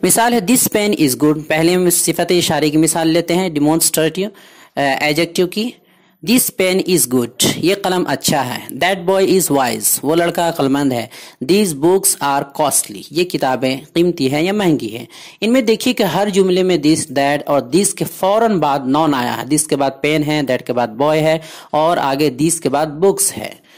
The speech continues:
इसलिए यहाँ पर ये सिफत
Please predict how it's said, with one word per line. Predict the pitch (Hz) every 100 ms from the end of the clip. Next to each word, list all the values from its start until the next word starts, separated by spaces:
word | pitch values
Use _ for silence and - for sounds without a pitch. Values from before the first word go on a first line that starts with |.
| - - _
इसलिए | 233 240 247 185 160
यहाँ | 151 147 180 226
पर | - 160
ये | 139 135 147 156 160
सिफत | - 170 143